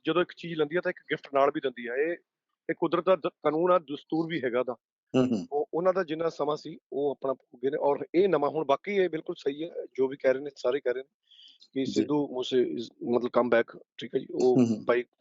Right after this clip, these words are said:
Speaker 1: ਆ ਹੀ ਗਿਆ। ਉਸ, ਕਿਸੇ ਨਾ ਕਿਸੇ ਰੂਪ ਦੇ ਵਿੱਚ ਉਹਨਾਂ ਨੂੰ ਆਉਣਾ ਹੀ ਸੀ।
Speaker 2: ਜੀ, ਜੀ।
Speaker 1: ਕਿਉਂਕਿ ਸੱਚੀਆਂ ਰੂਹਾਂ ਕਦੇ ਵੀ, ਅ, ਟਲਦੀਆਂ ਨੇ, ਪਿੱਛੇ ਨਹੀਂ ਹਟਦੀਆਂ। ਉਹਨਾਂ ਨੇ
Speaker 2: ਹੂੰ, ਹੂੰ।
Speaker 1: ਕਿਸੇ ਨਾ ਕਿਸੇ, ਅ, ਧਾਰਨਾ ਦੇ ਵਿੱਚ ਆਉਣਾ ਹੀ ਹੁੰਦਾ ਹੈ। ਜਿਹੜੇ, ਜਿਸ ਅੰਦਰ ਸੰ-, ਸੱਚਾਈ ਆ,
Speaker 2: ਹੂੰ, ਹੂੰ।
Speaker 1: ਨੇਕੀ ਆ, ਇਮਾਨਦਾਰੀ ਆ,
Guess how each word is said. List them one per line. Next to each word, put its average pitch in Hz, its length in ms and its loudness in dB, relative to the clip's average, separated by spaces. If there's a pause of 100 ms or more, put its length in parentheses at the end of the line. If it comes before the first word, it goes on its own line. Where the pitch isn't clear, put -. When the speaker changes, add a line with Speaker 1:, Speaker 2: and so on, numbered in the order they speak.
Speaker 1:
ਆ 117 160 6
ਹੀ 131 60 4
ਗਿਆ। 117 200 0 (380)
ਉਸ, 110 100 -12
ਕਿਸੇ 110 260 -6
ਨਾ 131 60 2
ਕਿਸੇ 123 200 0
ਰੂਪ 117 180 0
ਦੇ 117 80 -2
ਵਿੱਚ 120 140 -2
ਉਹਨਾਂ 131 120 0
ਨੂੰ 123 80 -2
ਆਉਣਾ 120 140 2
ਹੀ 143 80 0
ਸੀ। 123 140 -8 (480)
Speaker 2:
ਜੀ, 110 140 2
ਜੀ। 98 160 0
Speaker 1:
ਕਿਉਂਕਿ - 420 -8
ਸੱਚੀਆਂ 160 380 0
ਰੂਹਾਂ 160 200 4
ਕਦੇ 151 200 2
ਵੀ, 156 340 -4
ਅ, - 300 -14
ਟਲਦੀਆਂ 127 300 2
ਨੇ, 147 60 0
ਪਿੱਛੇ - 240 -4
ਨਹੀਂ 147 120 0
ਹਟਦੀਆਂ। 127 300 -2 (280)
ਉਹਨਾਂ 135 140 4
ਨੇ 123 60 4
Speaker 2:
ਹੂੰ, 113 80 0
ਹੂੰ। - 0 -
Speaker 1:
ਕਿਸੇ - 160 -6
ਨਾ 147 80 -2
ਕਿਸੇ, 147 320 2 (600)
ਅ, 127 120 6 (140)
ਧਾਰਨਾ 127 300 2
ਦੇ 131 80 -4
ਵਿੱਚ 135 200 -12
ਆਉਣਾ 123 160 -2
ਹੀ 123 60 -2
ਹੁੰਦਾ 107 200 -8
ਹੈ। 101 60 -8 (420)
ਜਿਹੜੇ, 147 360 4
ਜਿਸ 180 200 0
ਅੰਦਰ 156 320 4
ਸੰ-, 131 260 -4 (180)
ਸੱਚਾਈ 139 480 2
ਆ, 131 80 4
Speaker 2:
ਹੂੰ, - 500 -8
ਹੂੰ। 123 140 4
Speaker 1:
ਨੇਕੀ 110 140 0
ਆ, 147 40 4
ਇਮਾਨਦਾਰੀ 123 520 0
ਆ, 120 100 -2